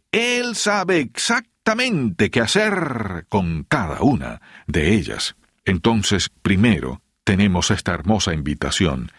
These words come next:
"Venid a mí todos los que estáis trabajados y cargados, y yo os haré descansar".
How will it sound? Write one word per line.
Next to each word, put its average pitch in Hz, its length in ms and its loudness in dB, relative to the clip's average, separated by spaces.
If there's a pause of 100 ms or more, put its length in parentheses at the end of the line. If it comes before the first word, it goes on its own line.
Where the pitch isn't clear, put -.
(200)
"Venid 123 720 2
a 143 80 -2
mí 139 240 -4 (180)
todos - 800 -4 (200)
los 85 200 -2
que 104 80 0
estáis 107 480 0
trabajados 90 640 -2
y - 20 -8
cargados, 76 640 -2 (240)
y 90 140 4
yo 85 420 2
os 90 260 0
haré 78 160 0
descansar". - 800 -6